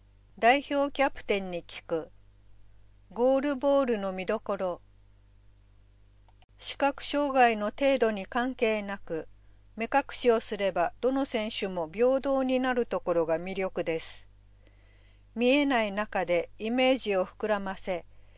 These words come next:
ベンチコーチと話せる限られたタイミングで情報をもらい、戦略を立てるため、見える人と見えない人が協力して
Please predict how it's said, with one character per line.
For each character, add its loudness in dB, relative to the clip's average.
ベ 6
ン -2
チ -10
コ 2
ー 0
チ -8
と 2
話 -2
せ 4
る -2
限 0
ら 2
れ 4
た 2
タ 4
イ 2
ミ -2
ン -6
グ -2
で -2
情 2
報 2
を 2
も -4
ら 0
い、 -2
戦 0
略 2
を 6
立 0
て -2
る -6
た -4
め、 -10
見 2
え 4
る 2
人 -6
と 0
見 -2
え 4
な 0
い -4
人 -6
が 0
協 2
力 -2
し -8
て -4